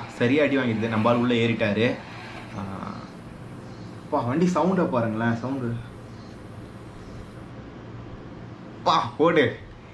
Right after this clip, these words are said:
பீட் சவுண்ட், நெருப்புலாம் வருது பாருங்க, கைஸ். நான் வேற கத்துறேனான்னு தெரியல, இந்த சவுண்ட் அதிகமா இருக்கு.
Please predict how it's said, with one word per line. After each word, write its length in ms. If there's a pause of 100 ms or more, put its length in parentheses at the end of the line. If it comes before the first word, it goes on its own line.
(920)
பீட் 160
சவுண்ட், 260
நெருப்புலாம் 440
வருது 140
பாருங்க, 400
கைஸ். 220 (1400)
நான் 180
வேற 180
கத்துறேனான்னு 580
தெரியல, 260
இந்த 160
சவுண்ட் 260
அதிகமா 240
இருக்கு. 200